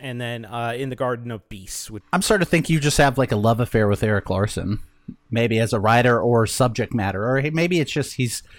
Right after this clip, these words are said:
Speaker 2: he's kinda got his thumb on the pulse of what Ryan wants to read about.
Speaker 1: I have great admiration for him. We can talk about that, uh, a little bit more on, later in the episode. Um, but Larson is, is really known for this sort of narrative nonfiction,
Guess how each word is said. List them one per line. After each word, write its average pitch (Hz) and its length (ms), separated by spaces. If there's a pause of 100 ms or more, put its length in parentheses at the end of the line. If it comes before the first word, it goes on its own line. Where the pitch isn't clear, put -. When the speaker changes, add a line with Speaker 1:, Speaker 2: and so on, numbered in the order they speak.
(140)
Speaker 2:
he's 131 140
kinda 139 180
got 127 140
his 110 160
thumb 131 260
on 117 120
the 104 80
pulse 110 420
of 107 120
what 110 140
Ryan 107 340
wants 98 200
to 95 80
read 92 200
about. 73 300 (260)
Speaker 1:
I 202 600
have 135 280
great 131 240
admiration 110 580
for 107 160
him. 107 100
We 131 120
can 147 120
talk 131 260
about 120 220
that, 107 240 (120)
uh, 104 360
a 131 100
little 127 220
bit 117 280 (200)
more 120 520
on, 120 220
later 127 420
in 117 80
the 113 100
episode. 107 540 (500)
Um, 160 440
but 185 300 (500)
Larson 220 480
is, 160 220
is 147 200
really 151 200
known 135 220
for 131 200
this 117 200
sort - 400
of 117 80
narrative 127 480
nonfiction, 117 920